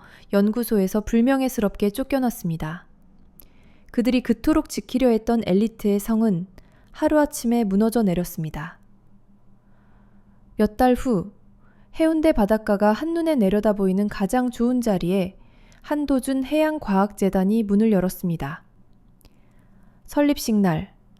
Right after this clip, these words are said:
한도연과 김소연, 그리고 어느새 훌쩍 자란 김지우 세 사람이 나란히 서서 바다를 바라보고 있었습니다. 한때 중동의 낡은 빌라에서 내일을 걱정하던 모녀는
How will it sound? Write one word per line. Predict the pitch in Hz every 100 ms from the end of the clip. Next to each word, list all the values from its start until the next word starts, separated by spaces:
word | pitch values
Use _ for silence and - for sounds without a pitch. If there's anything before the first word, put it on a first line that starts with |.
| - -
한도연과 | - 285 285 262 226 220
김소연, | - 202 214 190 160 190 _ - - - -
그리고 | - 196 202
어느새 | 175 185 226
훌쩍 | 220 302 - 302 302
자란 | 220 196 202
김지우 | 202 208 208 220 226
세 | 226 247
사람이 | 247 208 196 214
나란히 | 165 185 226 233
서서 | 220 190 208
바다를 | 202 180 202 214 233
바라보고 | 190 202 208 208
있었습니다. | 185 185 - 170 160 147 160 - _ _ _ - _ - - _ - - - - - - -
한때 | 294 294 302
중동의 | 302 226 226 254 226
낡은 | 175 185 240
빌라에서 | 220 196 220 214 214 214
내일을 | 175 208 240 247
걱정하던 | 196 - 214 208 220 208
모녀는 | 180 175 175 220 196